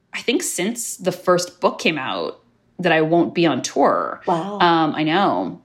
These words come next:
Speaker 1: So I have some virtual events that I hope everyone will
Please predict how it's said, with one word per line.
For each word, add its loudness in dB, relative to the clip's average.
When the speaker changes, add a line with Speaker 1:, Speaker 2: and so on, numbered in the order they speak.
Speaker 1:
So 4
I 0
have 0
some -6
virtual -4
events 0
that -4
I 0
hope -4
everyone 0
will 4